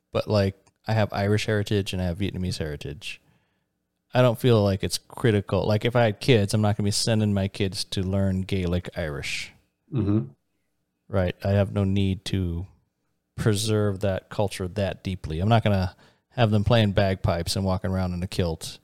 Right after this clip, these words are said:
Speaker 1: and doing these things that an ancient culture did in a different country in a different generation.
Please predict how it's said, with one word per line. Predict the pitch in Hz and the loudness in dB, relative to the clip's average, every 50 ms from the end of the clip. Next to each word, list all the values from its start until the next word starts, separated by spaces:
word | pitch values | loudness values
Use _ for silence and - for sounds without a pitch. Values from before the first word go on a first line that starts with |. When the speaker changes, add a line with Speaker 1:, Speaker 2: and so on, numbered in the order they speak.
| _ _ _ _ _ _ _ _ _ _ _ _ _ _ _ _ - _ _ | _ _ _ _ _ _ _ _ _ _ _ _ _ _ _ _ -20 _ _
Speaker 1:
and | - - 101 98 101 | -2 0 0 0 4
doing | 113 117 113 107 107 104 | 4 4 4 4 4 2
these | 104 101 101 - | 0 -2 -2 -2
things | - 110 101 98 98 | -2 -2 0 0 0
that | - 98 92 | 0 -2 -2
an | 90 - - | -4 -2 0
ancient | 113 110 - - 95 85 | 0 0 0 0 -4 -4
culture | - - 107 101 - 104 | 0 0 0 0 0 -2
did | 92 98 92 92 92 - | -2 -2 -2 -2 -2 -2
in | - 117 | 0 0
a | 113 | 0
different | 98 113 104 - 101 98 | 2 0 0 -2 -2 -2
country | - - 104 95 - - 101 | 2 2 2 2 2 0 0
in | 95 95 | 0 -2
a | 92 | -2
different | 87 101 98 101 92 90 | -4 -4 -4 -4 -6 -6
generation. | - 95 92 92 90 90 92 - 139 139 143 90 | -4 -4 -2 -2 -2 -2 -2 -2 -2 -4 -4 -6